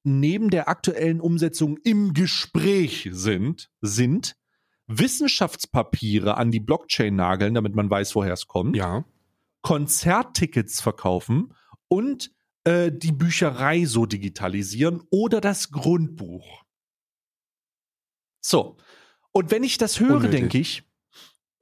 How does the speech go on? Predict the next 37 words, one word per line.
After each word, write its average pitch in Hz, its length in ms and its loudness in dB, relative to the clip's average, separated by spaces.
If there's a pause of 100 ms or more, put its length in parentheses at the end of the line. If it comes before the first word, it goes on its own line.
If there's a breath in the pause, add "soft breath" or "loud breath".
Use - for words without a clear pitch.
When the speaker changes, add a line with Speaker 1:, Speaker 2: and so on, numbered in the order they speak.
(180)
Speaker 1:
<clears throat> - 1400 -2
äh, 131 160 2
wenn 147 100 2
ich 160 80 -2
das 156 120 -2
höre, 156 80 2
Entschuldigung, 104 340 -2 (260 loud breath)
wenn 160 160 2
ich 214 140 -4
das 185 180 0
höre, 226 240 2
denke 143 240 0
ich, - 240 -6 (540)
alright. 104 560 -2 (2250)
Aber 151 520 -2 (220)
da 139 240 -2
wir 135 400 0 (160)
alle 240 400 2
gerade 147 420 0
dieses 127 300 -4
Gespräch - 540 -2
auf 104 220 -6
Deutsch - 440 0
führen 92 400 0
und 113 140 0
ich 131 100 -2
davon 127 220 0
ausgehen 135 480 -2
kann, 127 200 -2
dass 120 140 -2
du 107 160 -2
vielleicht 104 320 -2
nicht 226 160 0
aus 202 120 0
der 165 100 2
Schweiz 131 360 -2
kommst 127 420 -2